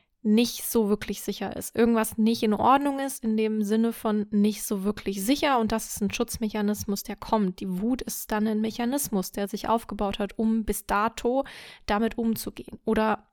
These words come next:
das Erschöpftsein, es ist ein Stoppschild, das zeigt, okay, geht's eigentlich einfach nicht mehr weiter. Und dann entweder den Fight or Flight einlöst, das heißt,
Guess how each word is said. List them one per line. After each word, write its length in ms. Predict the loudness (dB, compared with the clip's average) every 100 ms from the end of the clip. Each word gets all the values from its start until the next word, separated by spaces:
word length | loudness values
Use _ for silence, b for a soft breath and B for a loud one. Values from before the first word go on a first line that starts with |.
| -10
das 180 | -8
Erschöpftsein, 600 | 2 4 4 0 -8 -10 -8
es 160 | -8 -8
ist 140 | -4
ein 120 | -4
Stoppschild, 680 | -2 -2 -2 0 0 0 0
das 200 | -4 -6
zeigt, 360 | -2 -2 -2 -4
okay, 300 | -4 -2 0
geht's 380 | 0 -2 -4 -10
eigentlich 360 | -2 0 0 0
einfach 260 | 0 2
nicht 180 | 0 0
mehr 160 | -4 -2
weiter. 400 | -4 -4 -6 -8 _ B B B B B B B B B B B B B B B B _ _ _ _ _ _ _ 2
Und 180 | 4
dann 160 | 6 6
entweder 720 | 4 0 4 4 6 6 4 0
den 140 | 0 0
Fight 340 | 4 4 4
or 80 | 0
Flight 440 | 0 2 4 2
einlöst, 540 | 0 2 2 2 0 -4
das 200 | -6 -4
heißt, 380 | -4 -4 -10